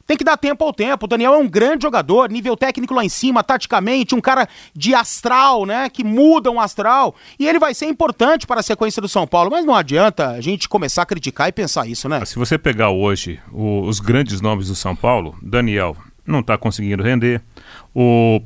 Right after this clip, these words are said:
Speaker 2: Pablo não tá conseguindo render, Pato nem se fala, Hernanes não está conseguindo render.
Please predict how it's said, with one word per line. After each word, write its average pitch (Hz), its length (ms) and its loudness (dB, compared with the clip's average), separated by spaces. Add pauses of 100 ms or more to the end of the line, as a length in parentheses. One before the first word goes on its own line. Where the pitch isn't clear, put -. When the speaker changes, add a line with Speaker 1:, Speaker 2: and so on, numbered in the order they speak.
Speaker 2:
Pablo 98 460 0 (100)
não 127 180 -2
tá 113 160 0
conseguindo 101 500 -4
render, 123 420 2 (500)
Pato 127 320 0
nem 127 200 0
se - 120 -8
fala, 120 460 0 (300)
Hernanes 117 560 2
não 123 120 0
está 117 220 0
conseguindo 110 480 -2
render. 104 360 -2